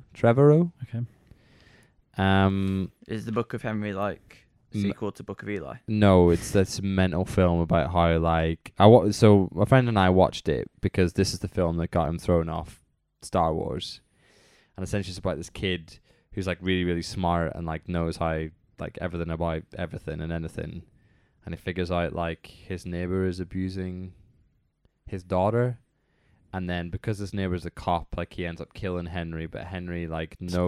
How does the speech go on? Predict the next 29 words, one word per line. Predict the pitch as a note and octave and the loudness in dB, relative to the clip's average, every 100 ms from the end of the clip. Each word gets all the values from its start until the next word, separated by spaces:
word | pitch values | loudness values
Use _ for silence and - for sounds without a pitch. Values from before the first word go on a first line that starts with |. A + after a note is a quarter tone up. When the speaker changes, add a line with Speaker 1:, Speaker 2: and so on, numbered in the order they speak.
| D3+ | 4
Speaker 2:
Spoilers, | E3 A#2+ | 4 4
Speaker 1:
that | A2+ | 2
this | C3 | 0
Speaker 2:
mate. | |
Speaker 1:
is | |
gonna | F2+ E2+ | -2 -4
happen. | F2 F2 F2 | -4 -6 -8
I, | D2+ F2+ F#2 | -6 -2 -2
it | F2+ - - - - - _ _ - | -4 -10 -20 -20 -20 -20 _ _ -4
doesn't | A2 G2+ G2 | 0 2 0
matter. | F2 F2 F2+ F2+ | -2 0 0 0
You | F2+ | -2
should | F2 F#2+ | -6 -8
just | F2 F#2+ | -2 0
watch | F2+ F2 | 2 0
the | E2+ | -2
trailer | - E2 E2 | -4 -2 -2
for | - D#2+ | -4 -4
it | - | -4
'cause | - | -10
it's | D#2+ | -10
completely | F2 E2 D#2+ D#2+ | -8 -4 -4 -4
mental. | D#2 A1+ - - _ - - - - - | -6 -8 -12 -16 _ -20 -20 -20 -20 -2
Um, | F#2+ G#2 G#2 G2+ G2 G2 F2 - _ _ _ _ _ _ _ _ _ - | 4 8 8 6 2 0 -2 -6 _ _ _ _ _ _ _ _ _ 2
I | |
don't | G#2 F#2 | 4 4
care. | G2+ F2+ F2 - | 4 4 2 -2
I | - G2+ | -2 -2
don't. | F#2 E2+ | -2 -6